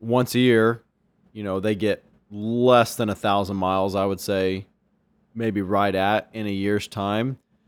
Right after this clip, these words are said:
But oil has a tendency to break down. Um, just because there's only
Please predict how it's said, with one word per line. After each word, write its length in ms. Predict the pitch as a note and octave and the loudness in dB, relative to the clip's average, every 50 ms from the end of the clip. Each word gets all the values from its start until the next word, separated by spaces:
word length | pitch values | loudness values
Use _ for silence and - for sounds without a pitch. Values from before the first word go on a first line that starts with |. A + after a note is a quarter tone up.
| _ _ _ _ _ _ | _ _ _ _ _ _
But 400 | - A2 G#2 G2+ G2 F2 - - _ _ _ _ _ _ _ _ _ - - | -4 -2 0 0 0 0 -2 -6 _ _ _ _ _ _ _ _ _ -4 0
oil 340 | B2 B2+ B2 A#2 A2+ A2 G#2+ | 2 4 4 6 4 4 2
has 220 | A2 A2 G#2+ G2 | 2 0 0 0
a 60 | G#2 | -2
tendency 540 | F2 - A#2 G#2 G2+ G2+ F#2+ - - G2+ F#2+ | -4 -4 -6 -4 -4 -4 -6 -4 -4 -4 -4
to 80 | F#2 F#2 | -4 -4
break 300 | F2 F#2+ F2 E2 D#2+ - | -4 -4 -4 -4 -4 -4
down. 360 | A#2 C3+ D3 - - G#1+ - _ _ _ _ _ _ _ _ _ _ - | -4 -2 -2 -2 -6 -8 -16 _ _ _ _ _ _ _ _ _ _ -10
Um, 520 | G2+ G2 F#2 F2 E2+ E2 D#2+ D#2+ D#2+ D2+ _ _ _ _ _ _ _ _ _ _ _ _ _ _ _ _ _ - | -8 -6 -6 -4 -6 -6 -8 -10 -12 -14 _ _ _ _ _ _ _ _ _ _ _ _ _ _ _ _ _ -16
just 240 | G#2+ G#2+ C3+ B2 - - | -6 -4 -4 -4 -2 -4
because 400 | A#2+ A2 - C3+ B2 A#2+ G#2 G2 | -6 -4 0 0 2 2 2 0
there's 200 | A2 G#2+ F#2+ A#2 | -2 -2 0 0
only 340 | A2 A2 G#2+ F#2+ F#2+ F#2 | -2 0 -2 -2 -4 -6